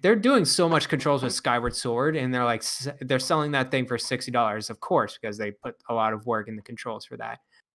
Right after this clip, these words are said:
I don't see them putting a lot of work in the controls for this, these D S games in order to make that happen. But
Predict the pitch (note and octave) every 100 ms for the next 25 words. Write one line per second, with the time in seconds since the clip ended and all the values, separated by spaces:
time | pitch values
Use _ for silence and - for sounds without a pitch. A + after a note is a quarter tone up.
0 | - C#3+ D#3 D3 C3+ C3 C3+ B2+ A#2+ A#2
1 | C3+ A#2+ A#2 A#2+ A#2 A2 C3 A#2+ B2 A2
2 | A#2+ - A#2+ A2 - A2+ G#2 _ _ _
3 | _ - A#2 - - D3 B2 B2+ A2+ -
4 | A#2+ G#2+ G2+ - G#2 G2 G2 F#2+ G#2+ G2+
5 | G2 G2+ G2 F#2 G2+ G2 G2+ - G#2 G2+
6 | C3 A2+